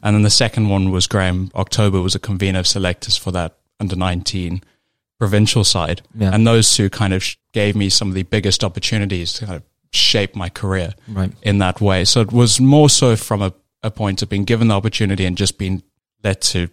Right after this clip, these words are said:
Speaker 1: showcase ability.
Speaker 2: And then obviously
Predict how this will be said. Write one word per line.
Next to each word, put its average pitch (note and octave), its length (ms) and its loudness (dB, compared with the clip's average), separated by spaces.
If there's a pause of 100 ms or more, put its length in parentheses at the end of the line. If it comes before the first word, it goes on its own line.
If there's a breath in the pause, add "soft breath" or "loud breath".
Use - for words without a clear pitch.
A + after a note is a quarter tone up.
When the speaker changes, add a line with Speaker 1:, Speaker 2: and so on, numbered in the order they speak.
Speaker 1:
showcase F#2 720 0 (120)
ability. F#2 500 -4 (760)
Speaker 2:
And A#2+ 120 6
then A#2+ 280 6
obviously G#2 640 2